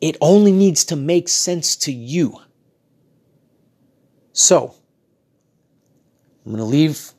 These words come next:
with the quote so you can think about it again. Daniel Kelly says, "Hey guys, when we realize that we've got this charge, this calling, get fired up,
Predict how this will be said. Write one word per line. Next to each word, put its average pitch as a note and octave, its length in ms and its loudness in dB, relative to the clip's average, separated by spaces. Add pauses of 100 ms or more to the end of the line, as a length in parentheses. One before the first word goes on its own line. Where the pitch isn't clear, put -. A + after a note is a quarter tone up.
with D3 140 -8
the D#3+ 80 -10
quote E3 480 2
so - 160 -10
you G#2 60 -10
can G#2+ 100 -10
think B2+ 220 -8
about C3+ 220 -2
it C3+ 80 -4
again. B2+ 340 -4 (1700)
Daniel D3+ 260 0
Kelly F3 320 2
says, F#3+ 380 -2
"Hey F3+ 180 -2
guys, D3 500 -2 (240)
when C3 540 -2
we D#3+ 240 0
realize D#3+ 1040 0 (960)
that G#2 160 -12
we've D#3+ 200 -4
got F3+ 240 2
this A2+ 240 -2
charge, D3+ 640 -6
this - 180 -6
calling, - 680 -8 (1160)
get - 360 0 (960)
fired E3 540 -2
up, E3 280 0